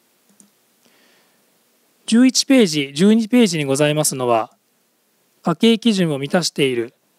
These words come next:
つまり家計基準を超えていない方の金額です。十一ページが授業料等の徴収がある方、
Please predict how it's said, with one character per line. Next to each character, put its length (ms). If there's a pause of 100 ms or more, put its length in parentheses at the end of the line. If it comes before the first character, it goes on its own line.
(200)
つ 60
ま 100
り 160
家 140
計 200
基 140
準 200
を 200
超 140
え 60
て 140
い 120
な 120
い 160 (140)
方 240
の 260
金 200
額 200
で 120
す。 240 (2250)
十 220
一 180
ペ 160
ー 20
ジ 140
が 200 (100)
授 140
業 200
料 180
等 220
の 160
徴 240
収 240
が 180
あ 40
る 100
方、 320